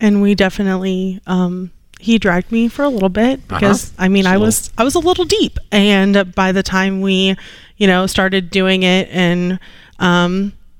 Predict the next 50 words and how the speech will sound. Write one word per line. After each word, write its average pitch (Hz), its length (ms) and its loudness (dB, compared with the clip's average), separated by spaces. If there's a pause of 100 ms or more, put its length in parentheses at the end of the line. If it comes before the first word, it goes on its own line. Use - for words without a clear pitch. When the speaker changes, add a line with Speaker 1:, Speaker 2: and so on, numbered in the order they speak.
(300)
Speaker 1:
working 208 380 0
through 202 280 2
it, 220 340 0
and, 190 680 0 (140)
um, 180 240 0
by 175 80 2
Speaker 2:
So 190 60 4
Speaker 1:
the - 60 2
time 208 200 0
Speaker 2:
y- 208 60 0
Speaker 1:
we 208 80 2
were 196 100 2
married, 196 380 0
we 196 220 2
cash 190 280 -2
flowed 214 160 -4
our 202 120 2
wedding 202 240 0
and 208 80 -2
our 214 120 2
honeymoon. 196 480 2
Speaker 2:
Hey! 233 600 2 (140)
Speaker 1:
And 190 440 2
we, 190 360 2
um, 180 400 0
cash 190 300 0
flowed, 185 560 0
um, 202 480 -4 (400)
the 202 80 -2
birth 180 320 0
of 254 100 -6
George, 196 480 2
and 190 240 2
then 190 120 2
also 190 340 2
he 196 140 0
had 185 140 2
a 185 40 2
nicu 175 300 -4
stay, - 380 -4
so 208 140 -4
we 202 160 0
were 202 100 2
able 196 160 0
to 196 80 0
cash 180 280 -2
flow 196 120 -4
all - 240 -4
of 190 120 -6
that. - 240 -4